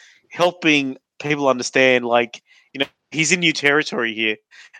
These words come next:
And I think I even hear Clint Gutherson talking about, you know, "Nobody gave us a chance and the world is against us."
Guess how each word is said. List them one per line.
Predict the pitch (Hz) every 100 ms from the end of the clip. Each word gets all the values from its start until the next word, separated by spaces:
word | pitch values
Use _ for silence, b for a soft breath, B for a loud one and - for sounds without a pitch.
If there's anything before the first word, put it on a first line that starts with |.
| -
And | 139
I |
think | 143 180
I | 190
even | 170 165
hear | 156 151
Clint | - 156
Gutherson | 147 143 - 139 143 127
talking | - 131 131
about, | 123 123 131
you | 127
know, | 123 131 B B _
"Nobody | 165 180 180
gave | 170 170
us | 160 147
a |
chance | 135 160 151 147 147 151 - - - _ _ _
and | 131 127 123
the | 123
world | 156 185 180
is | 160 147
against | 151 151 147 - 147
us." | 143 143 - - - -